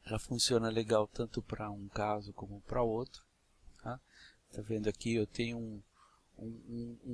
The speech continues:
um jitter bem alto, né? Num, num, num, num pincel de tipo raster, né? E mesmo com a,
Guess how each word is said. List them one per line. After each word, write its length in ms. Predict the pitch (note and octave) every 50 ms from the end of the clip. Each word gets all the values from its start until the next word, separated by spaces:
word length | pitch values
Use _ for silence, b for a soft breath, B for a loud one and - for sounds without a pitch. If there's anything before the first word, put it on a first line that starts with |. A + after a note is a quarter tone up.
| A#2+ A#2 A2+
um 60 | A2+ A2
jitter 460 | G2+ G#2+ B2+ D3+ C#3+ - C#3+ C3 A#2+
bem 460 | A2+ A#2 B2+ D3+ F#3+ G3 F3 C#3 A#2+
alto, 480 | A#2 A#2+ C3+ D3+ F3 F3+ - - C#3+ B2
né? 240 | A#2 A#2+ C#3 F3 - _ b b b b b b b _ _ _ -
Num, 680 | A#2 A#2+ B2+ B2 A#2+ A#2+ A#2 A2+ A2+ G#2+ G#2 G2 F#2 D#2 - - _ _ _ _ -
num, 280 | A2+ A2+ A2 G#2+ G#2 - - - _ -
num, 680 | A2 G#2+ A2 G#2+ G#2+ G#2+ G#2 G#2 G2+ G2 F#2+ F#2 F2+ F2+ - - - - _ _ _ _ _ _ _
num 280 | G#2+ G#2+ A2 G#2+ G#2+ A2 - -
pincel 680 | - C3+ A#2 - - - B2+ A#2+ A2+ A2 G#2+ G#2+ G#2+ G#2+ - _ -
de 100 | A2+ A2
tipo 640 | G#2+ - - A#2+ A2 - - - G#2+ G#2 G#2 G#2 G#2 - - _ _ -
raster, 600 | - A2+ A#2+ C#3 E3 - - - - A#2 G#2 A2
né? 220 | A#2+ B2+ D3+ F#3 - _ _ _ _ _ _ _ _ _ _ _ _ _ _ _ _ _ _ _ _ _ b b b b b b b _ _ _
E 200 | - C#3+ A#2 A2+
mesmo 600 | A2+ A2 A#2 B2+ C3+ C3+ C3+ - C#3+ B2 A#2 A#2 - _ _ _ _ _ _ - - - _ _ _ _ _ _ _ _ _ _ _ _ _ _ _ _ _ _ _ _ _ _ _ _ _ _ _ _ _ _ _ _
com 420 | - - G#2+ G#2+ G#2 G#2 G#2 G#2+ A2 G#2 - _ _ _ _ _ _ _ _ _ _ _ _ _ _ _ _ _ _ _ _ _ _ _ -
a, 120 | - G#2+